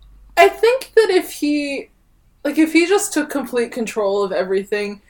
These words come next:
I feel like he probably could get them out of debt, but it would be in such a terrible way that it would just ruin everything.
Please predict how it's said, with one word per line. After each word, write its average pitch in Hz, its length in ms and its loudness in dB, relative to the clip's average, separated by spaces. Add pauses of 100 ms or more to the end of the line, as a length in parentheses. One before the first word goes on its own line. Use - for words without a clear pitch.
(380)
I 254 100 6
feel 320 320 -2
like 320 220 0
he 269 260 -4
probably 240 720 0
could 208 460 -2
get 190 240 0
them 202 200 -2
out 202 200 0
of 190 240 -8
debt, 196 400 -2
but 208 160 0
it 165 100 -2
would 190 220 -8
be 220 180 -4
in 226 140 2
such - 440 -4
a 247 220 -10
terrible 208 680 -2
way 175 320 0
that 190 220 -6
it 175 160 -4
would 185 120 -12
just 196 280 -6
ruin 190 360 0
everything. 202 720 -4